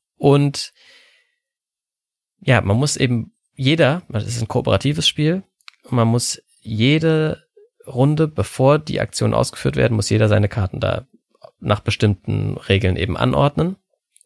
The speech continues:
Und dann wird, wird das alles ausgeführt. Das heißt, ich, das sind solche Sa-, hauptsächlich Bewegungen und Angriffsbefehle, die man da hat. Das heißt, da kommen,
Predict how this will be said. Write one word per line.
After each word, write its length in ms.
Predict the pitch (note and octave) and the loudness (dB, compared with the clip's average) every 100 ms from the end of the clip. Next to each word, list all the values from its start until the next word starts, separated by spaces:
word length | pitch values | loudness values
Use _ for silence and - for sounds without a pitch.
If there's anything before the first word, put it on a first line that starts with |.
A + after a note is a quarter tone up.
| _ _ _ - _ _ _ | _ _ _ -20 _ _ _
Und 140 | C3 | 0
dann 180 | A#2+ C3 | 2 4
wird, 280 | A#2 A#2 - | 4 2 0
wird 120 | A#2 | 0
das 100 | A2 | 2
alles 180 | - G#2 | 2 0
ausgeführt. 600 | - - - - - - _ _ _ | -2 -6 -8 -12 -12 -14 _ _ _
Das 140 | - - | -4 0
heißt, 220 | G#2+ - | 0 0
ich, 260 | C3 - - _ | -4 -4 -10 _
das 140 | - G#2+ | -6 -2
sind 100 | A#2 | 0
solche 300 | A2 G#2+ A#2+ | 2 0 0
Sa-, 240 | G#2 - _ - | -2 -2 _ -18
hauptsächlich 500 | - B2+ - A2+ A2+ | -4 -4 0 -2 -2
Bewegungen 640 | - G#2 A#2 B2+ B2 A#2 - | -2 2 2 4 2 2 -4
und 180 | - | -6
Angriffsbefehle, 1040 | - C3+ - - - - - C3 - C3+ C#3+ | -2 -2 -2 -6 -6 -10 -4 -4 2 2 2
die 100 | C#3+ | 2
man 160 | C3+ | 2
da 100 | C#3 | 2
hat. 160 | C#3 - | 2 0
Das 140 | - | -2
heißt, 240 | G2 F#2+ - | 0 -2 -2
da 60 | |
kommen, 380 | F#2 G#2+ A2+ A2 | -6 -4 -6 -8